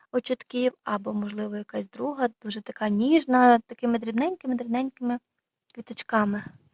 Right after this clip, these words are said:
розовими квітує. Ось так виглядає гірка моя.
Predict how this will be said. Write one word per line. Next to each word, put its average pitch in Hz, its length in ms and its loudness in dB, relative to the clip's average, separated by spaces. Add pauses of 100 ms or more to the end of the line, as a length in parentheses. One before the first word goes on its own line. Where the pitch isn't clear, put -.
(360)
розовими 214 800 -6 (1200)
квітує. 220 640 -4 (2500)
Ось - 100 -20
так 220 300 -8
виглядає - 640 -12 (2000)
гірка 294 540 -4
моя. 330 320 0